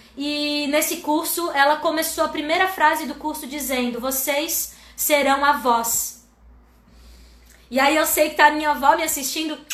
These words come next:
um beijo pra minha avó, que eu amo, Valudes, lá de Curitibanos.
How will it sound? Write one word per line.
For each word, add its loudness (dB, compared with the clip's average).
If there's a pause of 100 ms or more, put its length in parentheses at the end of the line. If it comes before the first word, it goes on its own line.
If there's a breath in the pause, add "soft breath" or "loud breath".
um -8
beijo 0
pra -6
minha -2
avó, 4
que -6
eu 2
amo, 2
Valudes, -4 (500 loud breath)
lá 4
de -4
Curitibanos. -2